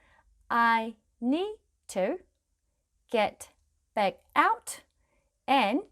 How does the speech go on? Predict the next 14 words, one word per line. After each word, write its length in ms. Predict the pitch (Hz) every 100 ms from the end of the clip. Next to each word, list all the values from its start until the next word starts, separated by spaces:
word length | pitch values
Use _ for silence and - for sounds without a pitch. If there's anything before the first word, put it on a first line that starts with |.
| _ _ _ -
meet 600 | 214 233 285 339 - - _ _ _ _
people." 520 | - 311 - 190 165 _ _ _ _ _ _ _ _ _ -
이제 180 | 170 175
이어서 360 | 196 208 202 190
하면 360 | 165 226 427 480 _ _ _
"I 360 | - 233 226 220
need 440 | 226 233 277 311 -
to 180 | 381 -
get 220 | 311 302 - _
back 400 | 269 269 269 -
out 460 | 233 220 214 214 - _ _ _ _ _ _ -
and 380 | 190 185 196 - -
meet 560 | 196 202 262 311 - - _ _
people." 580 | - 285 254 - 175 170